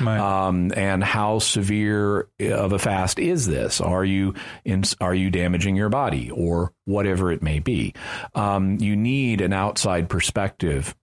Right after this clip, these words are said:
Speaker 2: to, of a mature, sound person to help you through that process as a check. Because if you're engaging in an ascetic practice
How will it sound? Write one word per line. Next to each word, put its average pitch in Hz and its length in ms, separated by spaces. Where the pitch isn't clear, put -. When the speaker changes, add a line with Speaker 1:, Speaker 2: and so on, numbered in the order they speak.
Speaker 2:
to, 90 480
of 92 240
a 87 80
mature, 92 520
sound 85 540
person 73 520
to 92 400
help 101 320
you 87 340
through 143 260
that 90 280
process 82 600
as 82 220
a - 80
check. 117 600
Because 107 880
if 110 280
you're 107 240
engaging 107 640
in 90 100
an 87 120
ascetic 90 380
practice 82 600